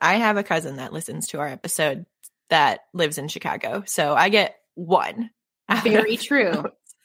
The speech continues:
Speaker 1: those. <laughs>
Speaker 2: No, very true. You make a good point. <gasps> We have someone listening in Moscow. Thank you.
Speaker 1: Ooh.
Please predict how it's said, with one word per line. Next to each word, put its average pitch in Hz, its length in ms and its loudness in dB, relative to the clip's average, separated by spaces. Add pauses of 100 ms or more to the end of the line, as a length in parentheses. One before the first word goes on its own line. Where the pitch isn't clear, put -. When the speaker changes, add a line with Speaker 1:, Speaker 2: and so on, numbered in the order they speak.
Speaker 1:
those. 285 160 2
<laughs> 226 120 6 (480)
Speaker 2:
No, 226 260 4
very 220 380 4
true. 214 180 0
You 175 180 -2
make 214 200 2
a 285 40 4
good 294 240 2
point. 381 540 0 (220)
<gasps> 480 360 -2
We 320 120 4
have 392 180 2
someone 262 300 4
listening 254 340 2
in 190 140 0
Moscow. 180 760 2 (260)
Thank 403 300 2
you. - 180 2
Speaker 1:
Ooh. 190 1000 4